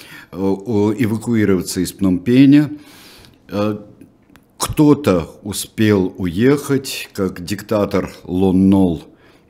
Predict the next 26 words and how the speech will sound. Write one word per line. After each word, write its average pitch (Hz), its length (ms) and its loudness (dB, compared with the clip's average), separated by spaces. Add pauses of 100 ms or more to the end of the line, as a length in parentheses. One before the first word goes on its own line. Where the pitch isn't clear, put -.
э, 80 520 -6 (140)
тогда 78 420 -8
глава 87 720 -4 (160)
Кхмерской 92 560 -2
республики, 139 600 -4
как 123 220 -10
тогда 113 280 -4
называлась 101 500 -2
страна, 101 420 -4 (500)
с - 80 -14
семидесятого 104 840 -2
по 98 120 -6
семьдесят 98 320 -4
пятый 101 260 -4
год, 107 200 -4
он 151 100 2
успел, 117 560 0
э, 92 60 -12
уехать, 95 1000 -4 (840)
но, 139 600 4
а 131 680 0
они 127 220 2
входят 110 480 -8
туда 69 340 -16 (840)
без 117 340 0
руководства. 98 640 -10